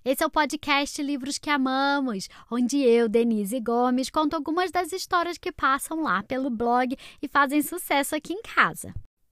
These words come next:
O episódio de hoje é muito especial. Vocês sabem que não é só no Brasil que se fala português, né?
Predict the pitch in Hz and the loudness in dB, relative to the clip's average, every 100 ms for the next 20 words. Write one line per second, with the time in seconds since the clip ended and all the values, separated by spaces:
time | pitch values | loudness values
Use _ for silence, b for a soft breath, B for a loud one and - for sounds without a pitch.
0 | _ _ b b b 262 262 294 254 294 | _ _ b b b 4 4 4 0 4
1 | 302 277 220 226 262 254 226 - 269 302 | 4 4 0 4 6 6 4 2 0 0
2 | 311 339 359 370 - 320 - 226 156 170 | -2 -4 -4 -4 0 -2 0 -4 -4 -8
3 | - b b - 226 339 302 - 269 240 | -14 b b -12 -4 -4 0 6 8 8
4 | 202 214 262 311 320 330 370 349 320 359 | 4 -2 -4 -2 -2 0 0 0 4 4
5 | 311 220 285 - - 349 - 220 220 240 | 4 2 0 -2 -6 -2 0 0 0 -2
6 | 226 277 415 196 185 180 | -2 2 4 4 2 2